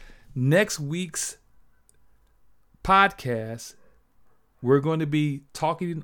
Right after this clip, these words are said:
on the topic confronting closed doors. Confronting closed doors. So if you could do me a favor, share this podcast with your friends and family,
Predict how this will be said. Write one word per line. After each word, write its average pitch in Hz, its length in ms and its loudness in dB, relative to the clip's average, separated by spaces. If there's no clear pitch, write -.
on 131 140 -4
the 110 100 -6
topic 160 640 -6
confronting 160 1000 -6
closed 143 600 -4
doors. 131 680 0
Confronting 151 880 -4
closed 139 440 -2
doors. 135 440 0
So 123 180 0
if 120 80 0
you 147 80 0
could 139 100 -4
do 165 140 0
me 165 120 0
a 165 60 4
favor, 185 540 0
share 175 400 4
this 170 420 2
podcast 117 760 -2
with 120 120 -4
your 107 100 -4
friends 127 440 -4
and 110 140 -4
family, 135 500 -2